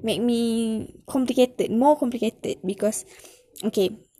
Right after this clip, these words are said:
what I do is I search, I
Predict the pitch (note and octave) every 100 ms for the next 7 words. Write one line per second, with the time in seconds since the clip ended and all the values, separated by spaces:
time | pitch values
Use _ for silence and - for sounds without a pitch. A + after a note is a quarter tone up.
0 | - F#3+ G3+ G3 G#3 F#3+ D4 - G#3 G3
1 | A3 - - - - - _ G#3+ G#3 G#3
2 | - - B3+ C4 B3 B3 - - - -
3 | A#3+ A#3+ - - - - C4 C4 B3+